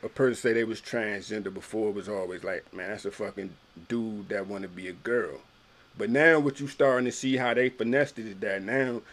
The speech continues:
you got motherfuckers really believing, and I guess that, that's, that's what they wanted. Now you got people, and, and I guess this is how they truly believe when you talk about transgender, that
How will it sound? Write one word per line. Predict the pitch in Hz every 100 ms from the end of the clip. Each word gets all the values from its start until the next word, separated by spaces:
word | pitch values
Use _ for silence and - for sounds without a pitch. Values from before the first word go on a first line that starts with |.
| -
you | 131
got | 147 127 117
motherfuckers | 117 120 120 113 107
really | 117 117
believing, | 107 117 117 107 101 107 - _ _ _ _ _ _ _ _
and | 135
I | 214
guess | 185 170 165 - - _ _ _ _ _ _ _ - 76
that, | 123 95
that's, | 113 139 - - _ _
that's | 101 117
what | 117 117 107
they | 117
wanted. | 98 120 135 135 - -
Now | 123 127
you | 117
got | 113 110 104
people, | - 113 - 101 98 - _ _
and, | 95 -
and | 92 92
I | 101
guess | 92 123 -
this | 131 117
is |
how | 120 104
they | 110 120
truly | - 117 104
believe | 85 95 98 98 87
when | 90 92
you |
talk | 98 98 92
about | 82 87 90
transgender, | 90 90 85 104 101 85
that | 82